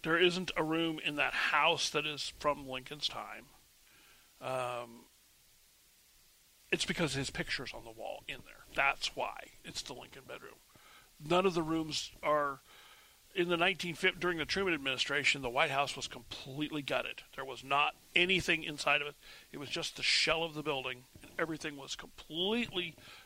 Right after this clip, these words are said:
gutted from ceiling to, they took the roof off of it. I mean, it just gutted the entire structure because it was, uh, uh, frankly, it was falling in. Uh,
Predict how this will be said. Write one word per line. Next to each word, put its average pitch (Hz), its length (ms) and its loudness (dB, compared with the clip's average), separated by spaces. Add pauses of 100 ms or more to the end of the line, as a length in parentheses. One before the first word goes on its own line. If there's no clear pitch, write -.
(160)
gutted 156 400 4
from 143 440 -4 (640)
ceiling 185 760 0 (600)
to, 156 480 2
they 127 140 2
took - 220 -2
the 160 100 2
roof 139 260 -4
off 120 220 0
of 117 100 -10
it. 123 140 -8
I 151 80 4
mean, 147 160 -2
it 139 60 -6
just 127 220 -10 (100)
gutted 156 340 4
the 147 80 -8
entire 135 520 0 (120)
structure - 520 -4 (920)
because 143 500 -2
it 139 140 -8
was, 143 320 -8
uh, 117 300 -6 (800)
uh, 113 440 -8 (580)
frankly, 175 600 0 (100)
it 160 120 -8
was 143 140 -4
falling 139 460 0
in. 139 240 -4
Uh, 123 300 -8